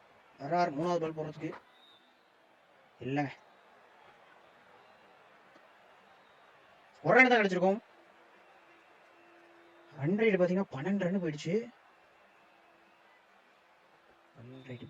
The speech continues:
குணத்திலக்கம் on strike. ஆஹா, எனக்கு தெரிஞ்சது விக்கெட் தான் நினைக்கிறேன். எனக்கு தெரிஞ்சு, ஆமாங்க, சரியானது. அப்பீல் பண்ணா மட்டும்தான் அங்க அம்பையர் மாமா விக்கெட் கொடுக்குறாரு,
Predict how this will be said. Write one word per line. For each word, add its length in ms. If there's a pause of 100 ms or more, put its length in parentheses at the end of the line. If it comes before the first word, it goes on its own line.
(120)
குணத்திலக்கம் 800
on 160
strike. 320 (1600)
ஆஹா, 240 (280)
எனக்கு 180
தெரிஞ்சது 280
விக்கெட் 280
தான் 120
நினைக்கிறேன். 420 (600)
எனக்கு 320 (100)
தெரிஞ்சு, 240 (140)
ஆமாங்க, 420 (260)
சரியானது. 720 (500)
அப்பீல் 240
பண்ணா 240
மட்டும்தான் 340
அங்க 300
அம்பையர் 260
மாமா 220
விக்கெட் 260
கொடுக்குறாரு, 380